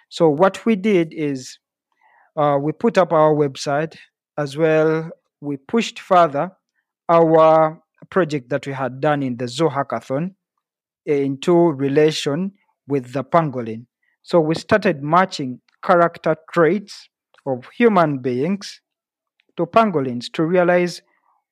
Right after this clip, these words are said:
your pangolin. So what kind of pangolin are you? So you play that game. It's on, uh, Eden Conserve, uh,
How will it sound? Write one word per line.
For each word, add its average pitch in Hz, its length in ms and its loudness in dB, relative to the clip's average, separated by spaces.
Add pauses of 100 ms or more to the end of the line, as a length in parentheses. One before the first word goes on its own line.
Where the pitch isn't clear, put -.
(300)
your 165 180 2
pangolin. 160 680 0
So 131 380 -4 (260)
what 160 260 0
kind 160 260 -2
of 147 260 -4
pangolin 123 600 -4 (480)
are 135 120 -2
you? 139 400 -2 (800)
So 151 640 2 (200)
you 151 120 -6
play 214 300 2
that 143 260 2
game. 180 340 2
It's 139 240 -10
on, 127 200 -4
uh, 120 200 -8
Eden 147 280 2
Conserve, 147 680 -2 (220)
uh, 120 240 -4